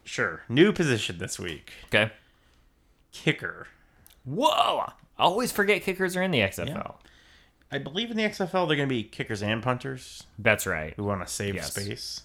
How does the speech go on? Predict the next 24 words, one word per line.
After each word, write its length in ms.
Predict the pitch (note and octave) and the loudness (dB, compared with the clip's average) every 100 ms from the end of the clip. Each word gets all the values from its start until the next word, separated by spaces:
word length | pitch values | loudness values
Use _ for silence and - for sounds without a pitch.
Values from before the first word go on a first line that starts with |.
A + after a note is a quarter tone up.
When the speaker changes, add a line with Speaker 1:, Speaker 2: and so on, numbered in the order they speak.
| - | -12
Speaker 2:
Right, 240 | F2 D#2 D#2 | -12 -10 -12
yeah. 140 | - D#2 - | -12 -14 -6
They're 120 | A2+ | -2
going 240 | A2+ D3 C#3 | 2 4 4
to 60 | |
be 640 | A#2+ B2+ A#2+ A2+ F2+ E2 F#2+ | 6 8 8 6 4 -4 -8
foot 300 | - - - | -2 -2 -2
specialists. 840 | - G2 E2+ E2 - - - - | -2 -2 -4 -8 -10 -10 -10 -12
<laughs> 60 | - - - - - D#3+ - - - F#3+ - - - - - - _ | -16 -20 -20 -20 -16 -8 -4 -4 4 6 6 2 -4 -18 -18 -20 _
Speaker 1:
Well, 160 | C#3+ F3 | -6 -4
one 160 | D3+ | -2
of 60 | G3+ | -2
the 80 | F3 | 2
best 300 | F3 F3 - | 2 0 -6
foot 280 | - D3+ - | -2 -2 -2
specialists 720 | - C3 - A#2+ G#2+ - - | 0 2 4 4 4 0 0
ever. 520 | G#2 G2+ F2 E2 E2+ | 2 2 2 -4 -4
Maybe 280 | - F3 A#3 | -2 0 0
the 160 | G3+ C#3+ | 2 2
highest 440 | C3+ C#3 C#3 - | 2 0 -2 -2
drafted 560 | - A2+ C#3 - G#2 F#2+ | -6 -4 -4 -2 -4 -2
foot 200 | A#2 - | -2 -2
specialist 560 | - G#2+ - G#2 G2+ | -4 -6 -4 -4 -2
ever. 480 | A2 - G#2+ A#2+ A2 | -4 -2 -4 -4 -4